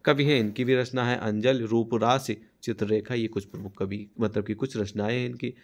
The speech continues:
काव्य काल की कुछ विशेषताएं, ये भी कभी कदार आ जाता है, जिस पे भी आपको थोड़ा फोकस कर लेना है, ठीक है। अगला क्वेश्चन गुरु गोविंद से जुड़ा एक क्वेश्चन आएगा, इस बात को न-,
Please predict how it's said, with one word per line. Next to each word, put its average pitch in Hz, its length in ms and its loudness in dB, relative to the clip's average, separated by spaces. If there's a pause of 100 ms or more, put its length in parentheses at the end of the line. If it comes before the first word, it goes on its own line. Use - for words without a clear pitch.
(380)
काव्य 139 300 6
काल 123 240 4
की 110 100 -8
कुछ 113 160 0
विशेषताएं, 123 580 0
ये 110 80 2
भी 110 80 -2
कभी 117 240 0
कदार 117 300 2
आ 113 100 2
जाता 110 260 0
है, 104 40 -4
जिस 101 140 -12
पे 113 100 -4
भी 110 80 0
आपको 110 240 -4
थोड़ा 107 220 -4
फोकस - 360 -8
कर 104 140 -6
लेना 101 260 -6
है, 107 140 -12
ठीक 196 160 0
है। 101 140 -10 (1800)
अगला 135 260 6
क्वेश्चन 156 340 2
गुरु 147 200 6
गोविंद 143 340 8
से 143 120 2
जुड़ा 143 160 6
एक 139 180 4
क्वेश्चन 131 320 2
आएगा, 123 220 4
इस 139 120 -2
बात 117 180 2
को 127 60 0
न-, 113 360 0